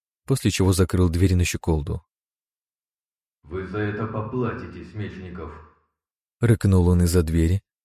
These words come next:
но внутрь ворваться не попытался. Я предполагал, что он может устроить истерику,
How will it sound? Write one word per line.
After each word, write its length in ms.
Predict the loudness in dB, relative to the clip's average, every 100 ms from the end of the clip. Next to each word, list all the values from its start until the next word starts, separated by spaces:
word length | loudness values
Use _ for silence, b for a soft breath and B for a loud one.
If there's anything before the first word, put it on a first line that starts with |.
| -2
но 140 | 0
внутрь 400 | 2 2 4 2
ворваться 500 | 2 2 2 2 2
не 100 | 0
попытался. 760 | 0 -2 0 0 -2 -4 -10 -12 _ _ _ _ _ _ _ _
Я 160 | 0 2
предполагал, 640 | 4 4 4 4 4 2
что 200 | 2 2
он 60 | 4
может 340 | 4 2 0
устроить 420 | -2 0 2 2
истерику, 600 | 0 -2 0 2 0 -4